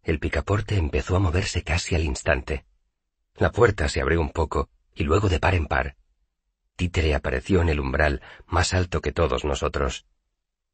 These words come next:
Las mangas de su túnica negra ondeaban agitadas por la corriente de aire.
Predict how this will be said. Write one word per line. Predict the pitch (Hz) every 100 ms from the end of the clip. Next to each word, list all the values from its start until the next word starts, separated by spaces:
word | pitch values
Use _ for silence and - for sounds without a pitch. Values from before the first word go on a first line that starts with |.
| _
Las | - 92 -
mangas | 85 127 127
de | 90
su | -
túnica | 95 113 98
negra | 73 69 64 67 - - _
ondeaban | - 71 67 73 95 87
agitadas | 82 - 80 87 80
por | - 78
la | 71
corriente | - 76 80 76 73
de | 67
aire. | 64 65 65 64